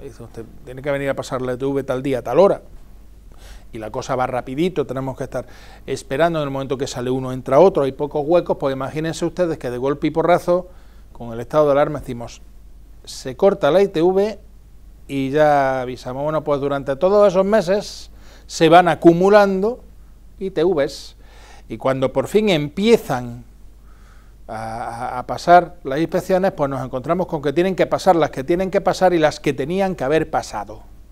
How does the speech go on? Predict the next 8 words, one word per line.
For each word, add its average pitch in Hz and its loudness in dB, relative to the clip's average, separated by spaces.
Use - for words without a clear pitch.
Pues 160 8
bien, 208 6
bellasa, 185 8
que 120 -10
es 110 -8
la 110 -8
empresa, 156 -6
eh, - -16